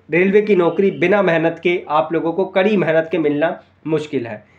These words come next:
क्योंकि उसका सिलेबस आप लोग जानते हैं किस तरीके का अटपटा सिलेबस है। एक सवाल और आया था कि "सर जी, technician के सिलेबस में कुछ बदलाव हुआ है, exam के pattern में कुछ बदलाव हुआ है?" अ, तो सीबीटी वन और सीबीटी टू जो rule चला हुआ आ रहा था, वैसे ही आपको exam देखने को मिलेगा।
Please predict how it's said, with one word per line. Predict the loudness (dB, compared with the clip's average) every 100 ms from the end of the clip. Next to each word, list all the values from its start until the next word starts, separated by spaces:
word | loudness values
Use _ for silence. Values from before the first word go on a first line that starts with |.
| _ _
क्योंकि | 0 0
उसका | 2 0
सिलेबस | 0 0 2 2
आप | 0 0
लोग | -2
जानते | 0 0 0 -4
हैं | -4
किस | -8 -4
तरीके | -6 -4 -4
का | -2
अटपटा | -2 -2 -4 -4
सिलेबस | -4 -4 -2 -2
है। | -6 -12 _ _
एक | -2 0
सवाल | 2 4 4
और | 4
आया | 4 2
था | 0
कि |
"सर | -2 -2
जी, | -2
technician | 0 -2 -2 -2 0
के | 0
सिलेबस | -2 -2 -2 -2
में | -4
कुछ | -4 -4
बदलाव | -4 0 0 2
हुआ | 4 4
है, | 2
exam | 0 -2 -2
के | -2
pattern | -2 -2 0 0
में | 0
कुछ | -2 -4
बदलाव | -4 0 0 2
हुआ | 2
है?" | 2 0 -14 _ -20 _ 0
अ, | 2
तो | 4 2
सीबीटी | 2 2 2 2
वन | 4
और | 4 2
सीबीटी | 2 2 2 0
टू | 0
जो | -2
rule | 0 2 2
चला | 2 2
हुआ | 2 2
आ |
रहा | 2
था, | 2
वैसे | 0 0 0
ही | 2 2
आपको | 2 0 -4
exam | -2 0 0
देखने | -2 -6 -6
को | -4 -4
मिलेगा। | -2 -2 -4 -10